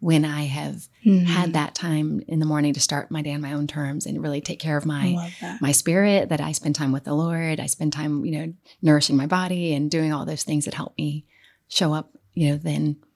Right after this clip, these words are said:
Speaker 1: better able to serve other people
Speaker 2: Mm-hmm.
Speaker 1: 'cause I've taken care of myself first.
Speaker 2: That's so well said. I love that. Thank you.
Speaker 1: Yeah.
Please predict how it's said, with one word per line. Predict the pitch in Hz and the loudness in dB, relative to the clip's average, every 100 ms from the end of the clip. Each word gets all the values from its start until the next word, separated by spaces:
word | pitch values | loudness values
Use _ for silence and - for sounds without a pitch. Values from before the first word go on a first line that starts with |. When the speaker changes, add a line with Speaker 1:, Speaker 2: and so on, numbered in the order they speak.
| - | 0
Speaker 1:
better | 170 165 156 - | 4 4 0 -4
able | - 220 202 | 4 6 6
to | 175 170 | 4 2
serve | - 151 151 | 0 -2 -4
other | - - | -2 4
people | 196 165 165 | 6 6 2
Speaker 2:
Mm-hmm. | 147 | -2
Speaker 1:
'cause | 165 156 | 0 -2
I've | 143 | -4
taken | - 175 - | -8 -10 -8
care | 170 | -6
of | - | -4
myself | - 175 - - | -4 -4 -6 -8
first. | - 180 - - - | -8 -8 -6 -6 -2
Speaker 2:
That's | 202 - | 0 0
so | - 185 | -2 -2
well | 175 170 | -2 -2
said. | 170 175 170 175 180 _ 226 | 0 0 0 -6 -10 _ -2
I | 180 | -2
love | 170 - | -4 -10
that. | - - | -16 -10
Thank | 226 233 - | -10 -8 -10
you. | - - | -2 4
Speaker 1:
Yeah. | 233 277 196 | 4 2 -4